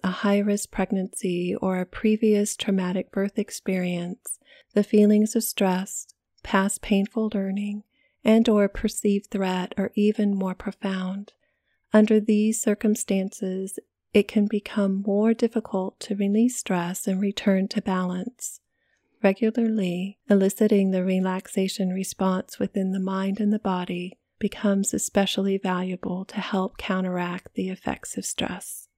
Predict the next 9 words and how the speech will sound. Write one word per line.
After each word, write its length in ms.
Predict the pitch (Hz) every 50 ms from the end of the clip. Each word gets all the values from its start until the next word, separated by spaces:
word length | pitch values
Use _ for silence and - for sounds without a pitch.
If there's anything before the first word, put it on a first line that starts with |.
| _ _ _ _ -
And 220 | 202 196 196 190
this 180 | 196 202 - -
has 180 | 220 214 -
become 720 | - 220 214 - - - 208 190 185 185 185 185 190 190 - _ _ _ _ _ -
the 100 | 202 196
focus 480 | - - 190 185 - 196 190 - -
of 160 | 190 190 -
my 140 | - - 208
practice. 800 | - - - - 196 - _ - - - 208 - - - - _